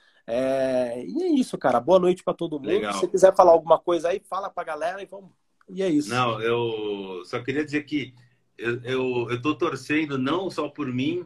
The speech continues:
Speaker 2: mas com, por todo mundo aí que eu tô vendo na arena.
Speaker 1: Que
Speaker 2: Eu sei o
Speaker 1: bacana.
Speaker 2: quanto é difícil a luta. É, quando se passa pra real, assim, é, são outros desafios, assim. É,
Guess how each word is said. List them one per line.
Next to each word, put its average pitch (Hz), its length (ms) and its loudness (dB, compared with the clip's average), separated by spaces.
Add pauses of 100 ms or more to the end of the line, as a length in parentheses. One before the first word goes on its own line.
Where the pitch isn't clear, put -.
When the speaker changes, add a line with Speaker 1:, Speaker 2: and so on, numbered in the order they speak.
Speaker 2:
mas 131 240 -10
com, 139 340 -18 (120)
por 120 140 -14
todo 170 240 -2
mundo 151 260 -2
aí 120 120 -2
que 127 60 -6
eu 123 60 -6
tô 123 120 -4
vendo 120 200 0
na 117 120 -4
arena. 123 500 -8 (300)
Speaker 1:
Que - 100 -12
Speaker 2:
Eu 147 40 -4 (160)
sei 127 200 2
o 120 40 2
Speaker 1:
bacana. 120 40 -2
Speaker 2:
quanto - 200 -2
é 139 40 4
difícil 123 760 -4
a 113 120 -4
luta. 139 520 -4 (420)
É, 104 520 -4 (120)
quando 120 240 -4 (140)
se - 160 -8
passa 123 340 2
pra 123 200 -2
real, 117 420 -2
assim, 120 400 -8 (480)
é, 104 840 -10
são 120 240 0
outros 127 340 0
desafios, 120 760 0
assim. 127 500 -6 (420)
É, 101 440 -6